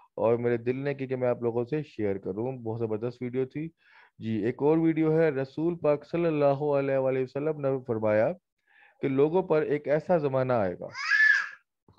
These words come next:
कि लोगों पर एक ऐसा ज़माना आएगा कि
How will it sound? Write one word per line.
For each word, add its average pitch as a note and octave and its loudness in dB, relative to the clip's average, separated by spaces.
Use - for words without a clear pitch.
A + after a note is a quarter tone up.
कि C#3 0
लोगों C#3 4
पर D3 4
एक C#3 0
ऐसा D3+ 2
ज़माना C3+ 0
आएगा B2 2
कि D#3+ -2